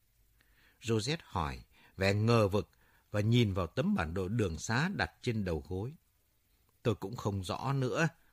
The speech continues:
Những người lính Pháp đưa chúng tôi tới Les Aubrais. Sau đó thì tôi không biết thế nào cả.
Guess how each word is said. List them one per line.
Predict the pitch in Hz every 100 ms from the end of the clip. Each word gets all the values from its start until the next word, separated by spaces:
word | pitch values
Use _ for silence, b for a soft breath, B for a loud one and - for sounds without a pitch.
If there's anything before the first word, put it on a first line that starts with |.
| b b b b b
Những | 113 175
người | 185 101
lính | 120 165
Pháp | - 190 165
đưa | 151
chúng | - 175
tôi | 175 156 147
tới | 127 151 196 196 165 _ -
Les | 117 139
Aubrais. | 135 120 127 123 - _ _ _ _ _ _ _ _ _
Sau | - 143
đó | 131
thì | 170
tôi | - 143
không | - 165
biết | 180 208
thế | -
nào | 180 135 92
cả. | - 92 76 82